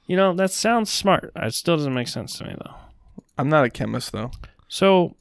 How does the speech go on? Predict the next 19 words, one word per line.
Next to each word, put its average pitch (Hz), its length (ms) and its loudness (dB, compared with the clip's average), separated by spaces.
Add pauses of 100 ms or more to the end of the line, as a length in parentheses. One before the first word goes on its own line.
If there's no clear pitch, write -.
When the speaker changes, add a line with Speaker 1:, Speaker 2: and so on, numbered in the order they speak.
Speaker 1:
what 190 220 2
did 208 140 2
the 202 80 2
guy 190 160 4
do? 190 340 0
Walk 135 300 2
up 151 140 0
and 117 140 -2
dump 135 220 2
some 101 160 -6
powder 135 400 2
on 151 160 4
it? 165 140 -4 (1400)
Like, 131 140 -2
she's 120 220 -2
sitting 135 220 0
there, 143 160 -2
like, 131 160 -4
coughing. 139 580 -6